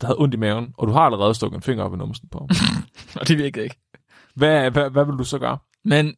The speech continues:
Speaker 2: han har ondt i maven, fordi at han <laughs> pustede sig selv i endetarmen.
Speaker 1: Hvad kunne der være sket ved det her? Hvordan kunne man være kommet til skade ved det?
Speaker 2: Har han blæst hul?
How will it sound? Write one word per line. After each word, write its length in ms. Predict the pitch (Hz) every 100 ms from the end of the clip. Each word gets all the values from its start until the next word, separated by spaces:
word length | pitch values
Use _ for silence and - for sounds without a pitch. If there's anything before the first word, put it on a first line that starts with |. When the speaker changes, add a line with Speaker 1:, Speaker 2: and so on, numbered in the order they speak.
| -
Speaker 2:
han 200 | 135 147
har 80 | 151
ondt 180 | 190 185
i 20 |
maven, 440 | 131 120 123 151 170
fordi 440 | - 127 147 143
at 160 | 120 117
han 340 | 127 113 113 - _ _ _ _
<laughs> 580 | _ 147 - - - -
pustede 360 | 208 208 - 170
sig 140 | 151
selv 300 | 147 147 139 - _
i 200 | 139 139
endetarmen. 480 | 123 127 - - 175 _ _ _ _ _
Speaker 1:
Hvad 120 | 147
kunne 180 | 156 175
der 60 | 135
være 180 | 120 117
sket 340 | - 151 98
ved 80 | 98
det 100 | 101
her? 200 | 98 -
Hvordan 220 | 113 123
kunne 120 | 139
man 160 | 131 110
være 100 | 98
kommet 220 | - 104
til 100 | -
skade 300 | - 107 113
ved 60 | 117
det? 140 | - -
Speaker 2:
Har 120 | -
han 120 | 113
blæst 320 | 110 117 127 -
hul? 280 | 135 165